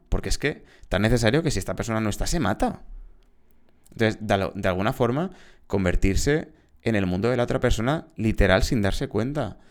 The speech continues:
que muchas veces todo esto es un proceso, o sea, no se llega del día a la mañana a, a ese punto, ¿no?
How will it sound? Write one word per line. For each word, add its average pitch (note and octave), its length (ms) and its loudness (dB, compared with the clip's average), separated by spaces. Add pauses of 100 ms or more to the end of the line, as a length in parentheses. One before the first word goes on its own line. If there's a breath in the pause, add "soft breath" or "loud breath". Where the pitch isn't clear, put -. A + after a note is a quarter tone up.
(160 soft breath)
que - 100 -10
muchas F#2+ 240 -2
veces B2 180 -8
todo G#2 120 -4
esto - 140 -8
es C3 80 -8
un B2 80 -6
proceso, A2+ 420 -2
o - 20 -10
sea, F2+ 120 -6
no F#2 100 -8
se A#2+ 140 -6
llega A#2+ 180 -4
del G2 140 -2
día G2 100 -2
a F#2+ 40 -4
la F#2+ 80 -4
mañana F#2+ 560 -4 (380 loud breath)
a, D#2+ 320 -8
a F#2 40 -8
ese F#2 160 -4
punto, A#2+ 300 -6
¿no? D3+ 200 -8